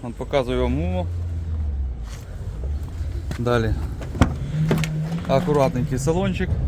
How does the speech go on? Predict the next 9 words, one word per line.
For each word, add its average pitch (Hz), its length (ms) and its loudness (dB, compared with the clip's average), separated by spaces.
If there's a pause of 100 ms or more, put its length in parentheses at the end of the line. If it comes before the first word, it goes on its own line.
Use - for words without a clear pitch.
(1400)
бокова 151 380 6
підтримка, 170 640 0
механічна 147 580 0
коробка 127 380 0
передач, 143 520 0 (460)
аербек 135 480 4
керма, 156 500 2 (1800)
електропідйомники, 131 920 0
електрозеркала. 123 840 4